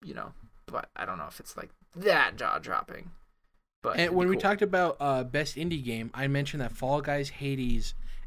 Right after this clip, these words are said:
Speaker 2: and, uh, Spelunky two were games that a lot of Xbox gamers, especially me, have been waiting for, right? Any of those three games, in terms of indie titles coming to Game Pass day and date, would be huge, too.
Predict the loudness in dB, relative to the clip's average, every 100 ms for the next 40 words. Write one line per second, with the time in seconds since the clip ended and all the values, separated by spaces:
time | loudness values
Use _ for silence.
0 | -2 0 2 0 -2 -6 -10 -12 -4 -2
1 | -2 -4 -6 -8 -12 -4 0 0 0 -4
2 | -2 -2 0 -2 0 -2 -2 -2 -2 -4
3 | -6 -6 -6 -4 -4 -6 -6 -4 -2 -2
4 | -2 -4 -4 -2 -2 -4 -4 -4 -2 -4
5 | -8 -16 -18 -16 -14 -8 -2 2 2 2
6 | 0 0 0 0 0 0 0 -2 -8 -8
7 | -4 -4 -2 -2 -2 -2 -2 -4 -4 -4
8 | -2 -4 -4 -4 -2 -2 -4 -6 -6 -4
9 | -4 -2 -2 -2 -4 -8 -6 -6 -6 -4
10 | -4 -4